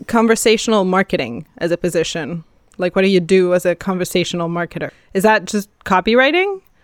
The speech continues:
We have digital plus hospitality, which, is that just doing everything? I'm not quite sure.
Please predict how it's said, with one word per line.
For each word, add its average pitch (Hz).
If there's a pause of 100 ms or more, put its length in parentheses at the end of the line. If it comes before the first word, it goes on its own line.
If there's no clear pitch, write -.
(280)
We 220
have 196
digital 254
plus 294
hospitality, 202 (380)
which, -
is 190
that 202
just -
doing 196
everything? 294 (540)
I'm 185
not 185
quite 165
sure. 226